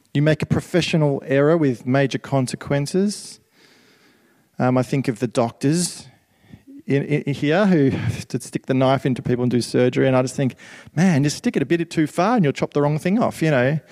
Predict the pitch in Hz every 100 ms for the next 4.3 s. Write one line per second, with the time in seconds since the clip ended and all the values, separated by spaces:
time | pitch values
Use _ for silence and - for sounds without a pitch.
0 | - - - - - 147 143 151 143 147
1 | 147 147 165 160 160 147 151 147 131 -
2 | - - _ _ _ _ _ - - 147
3 | 160 269 - 165 139 156 185 143 131 143
4 | 170 277 226